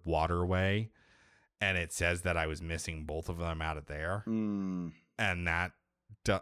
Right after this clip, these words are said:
Speaker 1: it's, it's so hard because that area is just so vast,
Speaker 2: Mm-hmm.
Speaker 1: you know? It's the biggest part of the map. So, like, that was kinda like, "Mm,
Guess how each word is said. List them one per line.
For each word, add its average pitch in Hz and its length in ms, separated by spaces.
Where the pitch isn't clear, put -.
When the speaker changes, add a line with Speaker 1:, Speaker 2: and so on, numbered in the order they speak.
Speaker 1:
it's, 90 420
it's - 220
so 92 280
hard 73 460
because 95 280
that 85 160
area 87 340
is 76 100
just 80 200
so 82 480
vast, 69 520
Speaker 2:
Mm-hmm. 120 360
Speaker 1:
you 95 100
know? 82 340
It's 95 140
the 107 100
biggest 82 460
part 76 240
of 73 80
the 71 60
map. 73 480
So, 104 240
like, 85 220
that 87 200
was 82 120
kinda 85 200
like, 78 280
"Mm, 73 2000